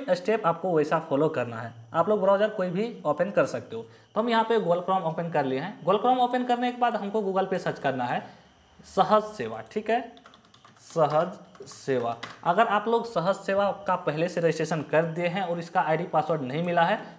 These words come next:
तो आप लोग इस वीडियो को पूरा देखिएगा, आपको आईडी पासवर्ड सौ परसेंट मिलेंगे सिर्फ तीन दिन में ही। तो सहज सेवा हम जैसे ही Google पे सर्च करेंगे तो ऊपर में ही इसका वेबसाइट मिल जाएंगे। ठीक है, यहाँ पे सहज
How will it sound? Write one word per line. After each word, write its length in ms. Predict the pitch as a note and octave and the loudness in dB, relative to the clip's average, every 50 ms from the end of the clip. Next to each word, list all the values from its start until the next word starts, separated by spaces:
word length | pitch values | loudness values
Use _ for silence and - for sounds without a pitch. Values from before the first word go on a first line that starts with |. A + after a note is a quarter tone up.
| - - | -6 -2
तो 80 | A3+ | 2
आप 220 | A3 - A3 - B3 | 4 4 4 6 6
लोग 180 | B3+ A#3 B3 | 4 4 2
इस 140 | A3 G#3+ - | 0 -2 -2
वीडियो 180 | G#3+ G3+ G#3+ G#3 | 0 0 0 0
को 260 | G#3+ A3 A3+ A#3 A#3 A3+ - | 2 2 2 2 2 -2 -4
पूरा 240 | - F#3 G3 G3+ G3 | -4 0 0 2 2
देखिएगा, 380 | G3 F#3+ F#3 - F#3+ F#3 G3+ G3+ | 0 -2 -2 -2 -2 0 0 0
आपको 300 | - F3+ F3+ - - G3 | 0 0 -2 0 0 2
आईडी 220 | E3+ E3+ E3+ F#3 F#3 | 2 2 2 0 0
पासवर्ड 360 | F#3 E3+ E3 - F3 F#3 F3+ - - - - - - _ _ - | 0 -2 -2 0 0 -2 -2 -4 -10 -20 -20 -20 -20 _ _ 0
सौ 120 | - A3+ A3+ | 2 2 4
परसेंट 400 | A3+ F#3+ E3 E3 - G3 G#3 G3 | 4 2 0 0 0 -2 0 0
मिलेंगे 340 | F#3 F3+ F#3 F#3 F#3+ A3 A#3+ | 0 0 0 0 0 0 -2
सिर्फ 300 | - - B3 B3 B3 - - | -2 -2 -4 -4 -4 -2 0
तीन 200 | A3+ A3 G3+ F3+ | 2 2 2 2
दिन 140 | D#3+ C#3+ C3 | 0 -2 -2
में 180 | B2 A#2+ A#2 A#2+ | -4 -6 -8 -10
ही। 100 | A#2 - - - - - _ - | -12 -14 -18 -20 -20 -20 _ -10
तो 60 | F#3 | -4
सहज 260 | F3+ - G#3 A3 B3 | 2 4 6 6 6
सेवा 240 | B3 - B3 B3+ A#3+ | 4 2 2 4 4
हम 160 | A3 A3+ A3+ | 2 2 0
जैसे 240 | G#3 G#3+ G#3 G#3+ A#3 | 0 0 0 0 -2
ही 120 | A#3 A3 F#3+ | -2 0 2
Google 260 | G3+ G3 G#3 G#3 G#3 | 2 4 4 4 2
पे 80 | G3 F3 | 0 0
सर्च 240 | - E3+ E3+ E3+ - | 0 0 -2 0 0
करेंगे 380 | - D#3 D3 C3+ C#3 F3 G#3+ - - - - - _ - | -2 -2 0 0 -2 -2 -4 -4 -8 -20 -20 -12 _ 0
तो 60 | G#3 G#3 | 0 2
ऊपर 320 | G#3+ A3+ G#3+ - A#3+ A#3+ | 2 2 2 4 4 4
में 140 | A#3+ A#3 A#3 G#3+ | 4 2 0 0
ही 100 | A#3+ B3 | 0 -2
इसका 480 | B3 G#3+ G3+ G#3 - - G3+ G3+ G#3 G#3 | -2 -2 -4 -4 -2 0 2 4 4 4
वेबसाइट 500 | F#3+ D3+ D3 D3+ D3+ - D#3+ D3+ D#3 D3+ | 4 2 0 0 0 0 0 0 0 0
मिल 180 | C#3 C3 B2 A#2 | -2 -4 -6 -6
जाएंगे। 220 | A#2 A#2+ A#2 A#2+ A#2+ | -8 -10 -10 -10 -10
ठीक 220 | A#2 - F3+ - | -6 -4 -2 -2
है, 80 | D#3+ C#3+ | 0 -2
यहाँ 200 | C#3+ C#3 D3 D3 | -2 -2 -2 -2
पे 140 | - D#3+ D3+ | -2 -2 -4
सहज 340 | - C#3+ C#3 D3+ D#3 E3+ | -2 0 2 2 2 2